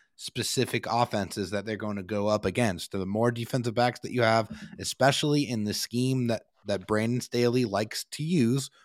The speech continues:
which is a lot of five and six D B groupings, that, you know, it's important to have as many corners as you want. And yeah, I mean, the, the talk about, uh, them taking corners late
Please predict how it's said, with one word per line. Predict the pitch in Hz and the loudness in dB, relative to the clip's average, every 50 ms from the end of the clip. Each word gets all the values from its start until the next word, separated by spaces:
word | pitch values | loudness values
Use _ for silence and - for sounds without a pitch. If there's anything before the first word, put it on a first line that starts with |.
| _ - | _ -6
which | 113 110 - - 110 | -4 -4 -2 0 2
is | 107 104 101 95 | 2 4 4 2
a | 98 92 | 0 0
lot | 104 104 104 110 117 | 2 4 6 6 4
of | 117 110 - | 4 2 2
five | - 113 120 117 113 | 4 6 6 6 4
and | 117 107 - | 0 -4 -2
six | - 135 117 - - | -2 -2 -4 -4 -4
D | 127 123 123 | -4 -2 -2
B | 123 135 135 | -2 -2 0
groupings, | - 143 135 127 117 123 117 117 120 123 - _ _ _ _ _ _ _ - | 4 6 6 6 6 4 2 0 -2 -6 -8 _ _ _ _ _ _ _ -2
that, | 95 113 113 113 107 - _ _ - | 4 6 6 6 6 2 _ _ -6
you | 120 113 | -2 0
know, | 107 104 107 | 2 4 4
it's | 107 - - | 2 2 0
important | 110 104 95 - 120 123 117 123 117 104 | -2 -2 0 4 4 4 4 4 2 0
to | 110 | 2
have | 101 113 113 113 107 110 | 4 6 6 6 4 2
as | 98 - | -2 0
many | 107 107 110 113 120 120 117 - _ _ _ _ | 0 0 2 2 2 0 0 -2 _ _ _ _
corners | - - 139 131 123 117 110 107 107 98 - | -4 0 2 4 4 4 4 2 2 0 0
as | - 123 113 104 | 0 0 2 2
you | 120 120 | 2 2
want. | 123 123 135 | 2 4 4
And | 165 165 156 - - - - - - | 4 4 4 2 -4 -16 -12 -2 4
yeah, | 202 196 160 143 | 8 10 10 10
I | 143 | 10
mean, | 147 147 147 | 8 6 6
the, | 143 143 131 - 143 | 6 4 4 4 2
the | 147 139 | 2 4
talk | - 165 185 185 190 | 6 6 6 8 6
about, | 175 156 156 147 139 - - | 8 8 8 8 8 6 2
uh, | 135 135 123 110 | -2 -2 0 2
them | 127 127 117 - | 2 2 2 2
taking | - 135 127 - 139 123 | 0 0 0 0 -2 -4
corners | 110 - 135 131 127 123 120 107 107 | -2 2 2 4 4 4 2 2 2
late | 101 117 123 127 123 - | 2 2 4 4 2 0